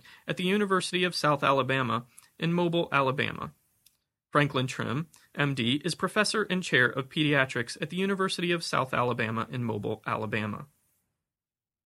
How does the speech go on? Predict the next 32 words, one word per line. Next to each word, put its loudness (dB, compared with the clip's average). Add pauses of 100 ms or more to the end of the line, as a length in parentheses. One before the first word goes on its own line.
(600)
Gregory 4
W. 0
Rutecki, 0
M -2
D, -2
is -2
formerly 0
the -2
professor 0
of 2
medicine 0
and -6
allied 4
health 0
sciences -2 (260)
at 0
the -6
University 0
of -2
South 2
Alabama 0
in -4
Mobile, -2
Alabama. -6 (1000)
This 2
essay 2
originally 4
appeared 2
in -4
Ethics -2
in -2
Medicine, -4